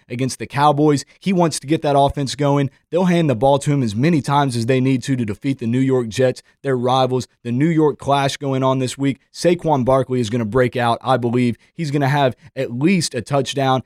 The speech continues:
maybe even a hundred yards. You can count on him having a hundred yards against that Jets defense. He has at least twelve touches in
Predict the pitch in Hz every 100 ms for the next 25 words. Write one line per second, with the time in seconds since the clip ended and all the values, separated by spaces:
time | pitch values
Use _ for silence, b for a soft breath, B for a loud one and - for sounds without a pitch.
0 | _ - 170 156 147 135 127 147 143 123
1 | 127 131 113 175 226 123 151 156 131 117
2 | 117 113 110 107 120 113 113 107 104 110
3 | 117 107 107 123 - 110 101 110 101 -
4 | _ - 165 165 131 117 160 226 - -
5 | 170 165 156 151 143 113